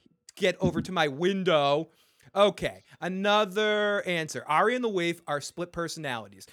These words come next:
Used to make Arya no one. If that is it, I call bullshit on whoever <laughs> plotted that. Long fucking book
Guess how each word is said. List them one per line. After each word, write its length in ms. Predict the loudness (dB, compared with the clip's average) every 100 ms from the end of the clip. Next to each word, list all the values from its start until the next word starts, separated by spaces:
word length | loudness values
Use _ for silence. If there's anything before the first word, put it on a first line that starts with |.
| -12
Used 240 | -8 -8 -4
to 60 |
make 260 | -4 -4 -4 0
Arya 460 | 2 2 -2 -4
no 240 | -6 -4 -4
one. 320 | -6 -12 -20 _ -12
If 320 | -4 -2 -2 -8
that 340 | 0 4 4
is 240 | 4 -4 -6
it, 200 | -4 -2
I 160 | -2 -2
call 320 | -2 -2 -2
bullshit 460 | -2 -4 -4 -6 -6
on 160 | -6
whoever 340 | -6 -6 -4 -6
<laughs> 0 |
plotted 520 | -8 -4 -2 -2 -2
that. 300 | -4 -4 -8 -16 -16 -4
Long 360 | 2 2 2
fucking 520 | -4 -2 -2 -2 -6 -4
book 360 | 0 0 0